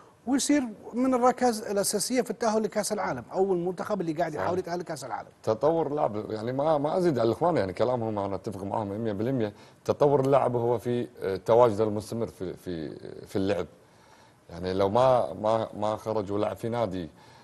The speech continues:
Speaker 2: آه، عنده دقائق اكثر ووقت اكثر انه يلعب، كان ما تكلمنا عن فراس بركان.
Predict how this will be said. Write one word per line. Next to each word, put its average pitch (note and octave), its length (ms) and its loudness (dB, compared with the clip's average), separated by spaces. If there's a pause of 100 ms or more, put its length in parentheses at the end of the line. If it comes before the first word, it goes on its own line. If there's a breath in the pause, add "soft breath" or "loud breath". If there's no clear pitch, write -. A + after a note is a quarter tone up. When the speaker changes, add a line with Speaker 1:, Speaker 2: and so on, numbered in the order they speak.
(180 soft breath)
Speaker 2:
آه، F2+ 360 4
عنده G2 560 2
دقائق G2+ 480 2
اكثر G2 340 -2 (160)
ووقت G#2 320 2
اكثر A#2 320 -2
انه A2 140 0
يلعب، C3+ 200 0
كان D#3+ 160 0
ما E3+ 100 4
تكلمنا D#3+ 380 2
عن C3 80 -2
فراس C3+ 300 2
بركان. A#2 340 -2